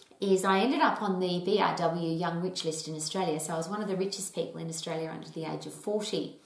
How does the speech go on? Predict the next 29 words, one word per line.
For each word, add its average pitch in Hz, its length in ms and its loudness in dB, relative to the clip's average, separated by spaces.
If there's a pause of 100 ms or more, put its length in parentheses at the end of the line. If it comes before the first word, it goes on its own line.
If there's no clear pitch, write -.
(580)
And 202 360 2 (360)
there 247 120 10
was 214 140 2
a 226 60 2
lot 240 220 4
of - 260 0
interesting 220 560 -2
comments 202 580 -4
from 165 220 -6
people 175 320 -6
in 165 120 -2
my 156 160 -2
life, 156 600 -2
particularly 233 480 0
from 190 180 -2
my 160 140 -2
family, 247 680 0 (360)
who 214 80 -2
said 240 240 2
to - 100 -4
me, 196 220 0
"Oh, 226 360 2
you 180 100 0
do 220 140 -4
have 262 240 -2
a 196 60 -2
real 143 300 -4
job." - 360 -8 (460)
<laughs> - 20 -2